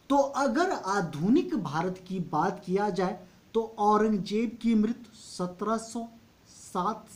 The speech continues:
से लेकर उन्नीस सौ सैंतालीस तक माना जाता है। ये रहा आधुनिक भारत,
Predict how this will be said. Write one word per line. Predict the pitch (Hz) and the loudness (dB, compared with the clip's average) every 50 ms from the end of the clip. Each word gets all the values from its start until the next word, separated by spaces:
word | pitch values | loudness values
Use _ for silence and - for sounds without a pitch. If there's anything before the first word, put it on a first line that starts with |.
| - | -4
से | - 247 233 | 0 0 2
लेकर | 214 190 175 170 175 175 175 - 247 269 - - - - - _ _ _ _ _ _ _ _ _ _ _ _ _ _ _ _ _ _ _ _ _ _ _ _ _ _ _ _ _ - 190 | 2 4 4 4 4 2 0 -6 -6 -6 -6 -12 -20 -20 -20 _ _ _ _ _ _ _ _ _ _ _ _ _ _ _ _ _ _ _ _ _ _ _ _ _ _ _ _ _ -6 2
उन्नीस | 208 226 233 240 269 302 - - - | 4 6 8 8 8 8 6 4 -2
सौ | 175 160 165 - - - _ _ _ _ _ | -6 -8 -8 -10 -16 -20 _ _ _ _ _
सैंतालीस | - - - - - - 165 151 147 147 - - 127 120 120 120 117 - - - | -20 -20 -20 -16 -8 -6 -4 -4 -4 -6 -8 -10 -8 -8 -8 -10 -12 -14 -16 -18
तक | 120 - - 113 | -20 -18 -16 -18
माना | 104 104 107 107 107 107 - - | -18 -18 -20 -20 -20 -20 -20 -20
जाता | 107 104 - - | -20 -20 -20 -20
है। | 107 - - - _ _ _ _ - 151 | -20 -20 -20 -20 _ _ _ _ -4 0
ये | 170 233 247 | 2 2 4
रहा | 220 139 110 147 156 - - - - - 170 | 2 0 -2 -6 -12 -16 -20 -20 -14 -10 -8
आधुनिक | 156 123 113 107 120 127 123 113 - 127 117 | -8 -8 -10 -10 -8 -8 -8 -8 -10 -14 -18
भारत, | 113 117 123 120 - | -18 -18 -18 -20 -20